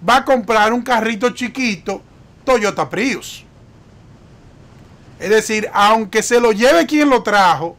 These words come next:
va a querer andar en la Prado cien veces. Entonces, tenemos que conocer un poquito también la cultura de que estamos aquí hablando. Entonces, por eso los Toyota Prius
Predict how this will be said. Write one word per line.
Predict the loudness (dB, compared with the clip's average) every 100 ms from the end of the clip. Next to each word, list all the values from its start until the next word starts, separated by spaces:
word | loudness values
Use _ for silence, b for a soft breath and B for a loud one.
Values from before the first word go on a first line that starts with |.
| _ _ _ _ _ -20 -4
va | 0 2
a | 2
querer | 2 4 4 2
andar | 2 2 0
en | 2
la | 0 0
Prado | 2 2 2
cien | -2 -2 -2 0
veces. | 0 0 -2 -10 -18 _ _ _ -20 -20 -20 -20 -20 -20 -20 -20 -20 -20 -20 -20 -20 -20 -6
Entonces, | -4 0 -2 -4 -16 -20 -20 -8
tenemos | -2 0 0 0
que | 0
conocer | 0 2 2 2
un | 2
poquito | 0 -2 -4 -2
también | 0 0 0
la | 0 0
cultura | -4 -4 0 2 4 2 0 -4 _ -20 _ _ _ _
de | -4 -4 0
que | -2
estamos | -2 0 0 0
aquí | -4 -4 -2
hablando. | 0 2 2 0 -8 -18 _ _ _ _ _ _ _ _ _ _ -20 -20
Entonces, | -8 -6
por | -2 -2
eso | 0 0
los | 0
Toyota | 0 -2 -2 -2 -2
Prius | -4 -4 -8 -14